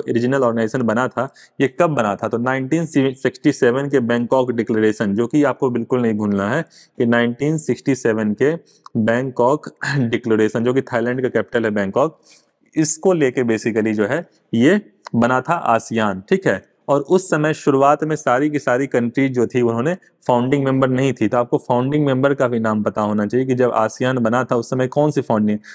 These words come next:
तो कुल मिला के पांच ही ऐसे फाउंडिंग मेंबर थे। एक इंडोनेशिया था, ठीक है, तो इंडोनेशिया को मैं आईएनडी लिख दे रहा हूँ।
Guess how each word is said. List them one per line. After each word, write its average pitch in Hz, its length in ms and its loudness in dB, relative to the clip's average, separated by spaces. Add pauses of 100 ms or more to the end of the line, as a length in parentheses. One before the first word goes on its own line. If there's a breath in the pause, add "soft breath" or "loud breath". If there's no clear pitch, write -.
(120 loud breath)
तो 143 60 -2
कुल 143 120 4
मिला 151 160 2
के 156 100 2
पांच 139 340 0
ही 156 160 0
ऐसे 143 200 0
फाउंडिंग 117 400 -2
मेंबर 101 300 0
थे। 147 160 0 (540 soft breath)
एक 131 120 2
इंडोनेशिया 120 680 0
था, 190 340 -8
ठीक 202 180 0
है, 120 60 2
तो 110 80 -4
इंडोनेशिया 117 460 0
को 120 120 0
मैं 117 120 0
आईएनडी 113 420 0
लिख 139 200 -2
दे 147 100 4
रहा 147 120 2
हूँ। 170 220 -2